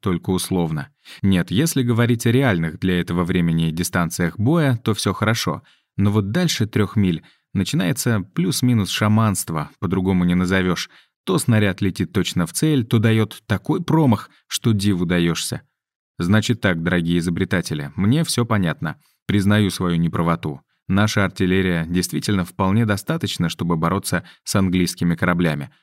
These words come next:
во всяком случае сейчас. Но работы от этого вам меньше не становится. Что нужно сделать, господин президент? Работу над минами вам нужно приостановить,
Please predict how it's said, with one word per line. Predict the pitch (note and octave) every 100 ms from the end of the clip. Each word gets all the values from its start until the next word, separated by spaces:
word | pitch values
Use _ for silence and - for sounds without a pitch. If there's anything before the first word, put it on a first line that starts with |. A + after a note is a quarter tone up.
| _
во | F2+
всяком | - - G#2+
случае | F#2+ F#2+ F2 F2+
сейчас. | - F2+ - C2+ - _ _ _
Но | - G#2+
работы | C#3+ B2 A2+ B2+
от | A#2+ A2
этого | G2+ G2+ F#2+
вам | F#2+ F2 F2+ F2+ _ _
меньше | - F2 E2 D2+ -
не | E2+
становится. | E2+ - F#2 D#2+ D2+ - - - _ _ _ _ -
Что | - B2+
нужно | C3 A#2
сделать, | B2 C3+ C3 E2+
господин | F#2+ - A#2 A2
президент? | F2 F2 F#2 F#2+ E2 - _ _ _ _ _
Работу | - F#2 B2 D#3+
над | A#2+ G#2+
минами | F#2+ C#3 D#3 G2+ E2+ E2
вам | F#2 G#2+ A#2
нужно | G#2+ G#2+
приостановить, | - G#2+ G2+ G#2+ G2+ F2 D2